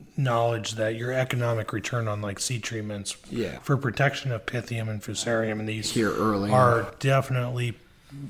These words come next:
Speaker 1: like, higher at the beginning of the planting
Speaker 2: Sure.
Speaker 1: season, and then as you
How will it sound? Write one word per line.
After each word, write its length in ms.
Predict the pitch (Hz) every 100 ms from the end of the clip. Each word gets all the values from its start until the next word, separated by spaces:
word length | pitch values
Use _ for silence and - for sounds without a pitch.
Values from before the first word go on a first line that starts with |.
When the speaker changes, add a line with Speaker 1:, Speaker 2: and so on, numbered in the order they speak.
| - -
Speaker 1:
like, 180 | 113
higher 480 | - - 123 120 117
at 140 | 110 104
the 60 |
beginning 400 | 110 107 120 120
of 80 | 117
the 80 | 107
planting 320 | 117 113 110
Speaker 2:
Sure. 60 | 107
Speaker 1:
season, 340 | 120 107 104
and 240 | 101 101 107
then 180 | 107
as 180 | 104 101
you 260 | 104 104